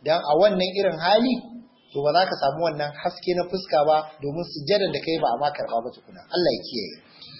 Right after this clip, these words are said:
Wa yaqulu, sannan manzo Allah sallallahu alaihi wa sallama yana cewa, "Idza arada Allahu rahmatan man arada min ahli an-nar."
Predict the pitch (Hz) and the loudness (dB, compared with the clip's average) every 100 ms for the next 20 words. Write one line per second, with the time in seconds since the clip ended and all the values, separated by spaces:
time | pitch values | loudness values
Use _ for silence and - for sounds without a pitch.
0 | - - - _ _ _ _ _ _ _ | -20 -20 -20 _ _ _ _ _ _ _
1 | _ _ _ _ _ _ 147 156 160 - | _ _ _ _ _ _ 0 2 2 0
2 | 180 170 139 - - _ - 143 170 165 | 0 0 -2 -10 -20 _ -6 -4 -2 -2
3 | 151 165 170 156 170 160 165 160 160 156 | 0 0 0 0 -2 0 2 2 4 2
4 | 156 156 165 156 156 156 143 156 156 170 | 2 -2 -2 0 0 0 -2 2 2 2
5 | - - - - 139 165 180 160 170 165 | -2 -16 -18 -8 0 2 4 4 4 2
6 | 165 156 170 170 165 175 170 175 170 147 | 0 2 0 2 0 0 0 0 0 -2
7 | 110 - _ _ _ 127 165 185 170 170 | -8 -16 _ _ _ -4 -2 0 0 4
8 | 180 170 165 175 175 175 165 151 139 135 | 4 4 -2 -4 -2 0 0 -4 -4 -4
9 | 113 | -4